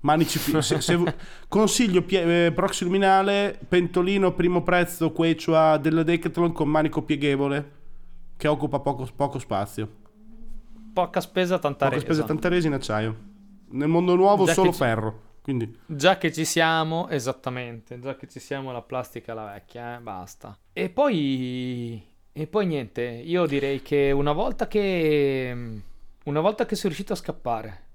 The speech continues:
Speaker 2: che sei riuscito a toglierti da, dalle, dalla prima impasse e, e che quindi sei fuori dal, dal, dal, dal raggio del contagio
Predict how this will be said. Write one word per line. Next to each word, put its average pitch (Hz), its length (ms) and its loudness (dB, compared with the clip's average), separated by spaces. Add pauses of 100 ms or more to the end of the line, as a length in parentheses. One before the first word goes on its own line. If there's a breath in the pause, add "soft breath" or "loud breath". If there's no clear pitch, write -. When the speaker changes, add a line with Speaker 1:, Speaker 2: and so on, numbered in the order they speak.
(500)
Speaker 2:
che - 120 -16
sei 131 140 -10
riuscito 175 260 -10
a - 40 -2
toglierti 147 560 -2
da, 120 260 -2
dalle, 117 420 -6
dalla 120 260 -2
prima 170 260 -6
impasse 113 840 -6 (920 soft breath)
e, 104 880 -12 (100)
e 123 220 -16
che 139 140 -10
quindi 202 240 -2
sei 135 160 -6
fuori 170 320 2
dal, 135 200 -2
dal, 127 160 -2
dal, 127 200 -4
dal 135 120 0
raggio 151 300 -2
del 139 160 -4
contagio 120 840 -2